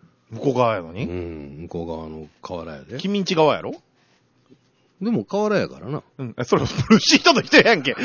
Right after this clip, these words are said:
Speaker 1: <laughs> 俺、真面目に向こう側の近所の人のことをちょっと気遣いながら喋ってたら、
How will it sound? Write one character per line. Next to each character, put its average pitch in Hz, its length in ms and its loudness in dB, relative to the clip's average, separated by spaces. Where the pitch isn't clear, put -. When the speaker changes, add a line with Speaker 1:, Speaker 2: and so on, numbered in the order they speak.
Speaker 1:
<laughs> - 260 6
俺、 220 120 8
真 185 340 4
面 240 120 6
目 214 60 6
に 214 60 -2
向 226 80 -4
こ - 160 2
う - 20 -18
側 254 220 6
の 226 120 4
近 254 200 4
所 233 120 8
の 196 100 6
人 220 160 6
の 196 80 6
こ 185 80 4
と 185 80 6
を 165 60 2
ち 175 80 4
ょ - 20 6
っ - 20 0
と 170 60 -2
気 226 180 2
遣 220 200 4
い - 20 6
な 233 60 6
が 226 80 6
ら 220 60 6
喋 226 200 6
っ - 40 6
て 233 100 4
た 196 80 8
ら、 135 100 0